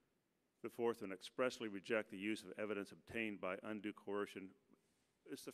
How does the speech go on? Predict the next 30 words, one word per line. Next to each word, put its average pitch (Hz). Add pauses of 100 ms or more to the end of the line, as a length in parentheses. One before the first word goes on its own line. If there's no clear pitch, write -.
first 214
one 101 (440)
that 110 (100)
concerns 110
me 104
the 92
most 104 (160)
here, 92
in 104
which 107
you 104
say, 98 (540)
put 165
the 135
military 123
back 113
into 95
military 107
commissions 98
and 95 (120)
take 127
the 131
politics 107
out. 98 (400)
And 110
in 113
your 107
written 127
statement 107
you 107